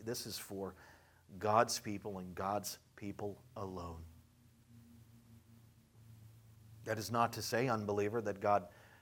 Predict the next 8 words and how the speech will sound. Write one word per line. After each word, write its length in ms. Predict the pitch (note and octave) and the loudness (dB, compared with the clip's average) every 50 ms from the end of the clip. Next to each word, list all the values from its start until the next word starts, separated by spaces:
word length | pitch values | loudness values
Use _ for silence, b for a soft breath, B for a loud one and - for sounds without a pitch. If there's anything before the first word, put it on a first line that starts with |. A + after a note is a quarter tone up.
| B B - | B B -4
does 180 | A#2 G#2 - | -4 -2 0
not 300 | G#2 G#2+ G2+ G2+ G#2 G#2 | 0 0 0 -2 -2 0
love 240 | G2 G2 G#2+ A2 G#2 | 2 2 2 2 0
you. 180 | F#2 F#2+ G2 - - - - - - - - - - - - - _ - - - - - - - _ _ _ _ _ _ _ - _ _ - | -6 -6 -6 -8 -12 -18 -20 -20 -20 -20 -20 -20 -20 -20 -20 -20 _ -20 -20 -20 -20 -20 -20 -20 _ _ _ _ _ _ _ -20 _ _ -2
That's 200 | B2+ A2+ - A#2+ | -2 -2 0 2
not 220 | A#2 A2+ G#2+ - | 2 2 2 0
to 80 | G#2 F#2+ | -2 -6
say 400 | - - A2 G#2 A2+ A#2 G#2 | -2 0 2 4 4 2 0